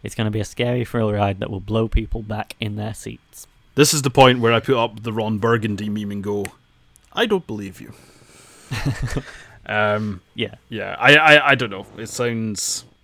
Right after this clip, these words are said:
Speaker 1: I, I
Speaker 2: it
Speaker 1: don't
Speaker 2: sounds
Speaker 1: want
Speaker 2: odd. I don't really, I don't really understand how this concept works, but y-, you know, like, whatever. I'll check it out when it p-, pops up. But I, I d-, I don't know. I don't see,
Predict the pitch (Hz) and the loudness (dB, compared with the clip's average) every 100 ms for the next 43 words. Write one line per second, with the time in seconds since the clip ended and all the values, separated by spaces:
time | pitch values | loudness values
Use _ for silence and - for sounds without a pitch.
0 | _ 127 127 123 123 135 - 180 160 113 | _ -10 -8 -8 -2 2 6 6 6 2
1 | 107 117 117 123 135 127 117 117 113 110 | 0 -2 -2 -4 -2 -4 -2 -4 -4 -6
2 | 117 123 113 113 110 107 110 110 104 98 | -8 -8 -6 -6 -8 -8 -8 -8 -8 -8
3 | 101 101 - - 104 101 104 98 - - | -10 -10 -10 -6 -6 -6 -10 -10 -12 -20
4 | - - - 110 101 - - - 95 92 | -20 -20 -20 -12 -12 -12 -14 -14 -12 -12
5 | - 110 120 131 117 113 120 131 120 120 | -10 -8 -4 -2 0 0 0 0 0 -2
6 | 120 - 139 - 113 117 110 110 101 - | 0 2 2 2 -2 -4 -6 -12 -14 -14
7 | 123 - - 104 - 117 - 101 107 110 | -12 -10 -8 -8 -6 -6 -6 -10 -10 -8
8 | 113 - 120 123 139 156 143 127 131 98 | -8 -6 -8 -8 -8 -4 0 2 0 -2
9 | 104 117 131 123 - 120 107 98 | -10 -10 -10 -6 -6 -6 -8 -12